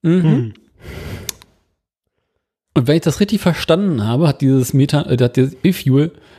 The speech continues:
Speaker 1: auch noch, äh, einen insgesamt schlechteren Wirkungsgrad beim Verbrennen. Also du brauchst
Speaker 2: Als
Speaker 1: dein
Speaker 2: normales
Speaker 1: Auto hat,
Speaker 2: Benzin, ja, das
Speaker 1: genau,
Speaker 2: ist
Speaker 1: das heißt, dein Auto hat auch noch einen höheren Verbrauch.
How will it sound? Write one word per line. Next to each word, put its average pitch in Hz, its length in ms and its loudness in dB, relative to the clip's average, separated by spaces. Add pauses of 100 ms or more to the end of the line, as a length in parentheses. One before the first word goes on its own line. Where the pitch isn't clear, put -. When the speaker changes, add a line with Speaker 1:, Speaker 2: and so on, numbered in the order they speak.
(420)
Speaker 1:
auch 143 240 0
noch, 139 380 0
äh, 135 440 2
einen 135 120 0
insgesamt - 340 -2
schlechteren 131 340 2
Wirkungsgrad 117 540 -2
beim 104 80 0
Verbrennen. 95 440 -2 (1400)
Also 127 180 2
du 123 60 -2
brauchst 135 220 2
Speaker 2:
Als 127 120 0
Speaker 1:
dein 143 100 2
Speaker 2:
normales 127 200 2
Speaker 1:
Auto 143 60 2
hat, - 60 -4
Speaker 2:
Benzin, 120 320 -2
ja, 110 140 0
das 107 100 -2
Speaker 1:
genau, 127 140 2
Speaker 2:
ist 117 80 -4
Speaker 1:
das 143 60 4
heißt, - 100 -4
dein 143 80 0
Auto 143 180 0
hat 139 80 0
auch - 80 -2
noch 127 80 2
einen 123 140 2
höheren 131 240 2
Verbrauch. - 580 -4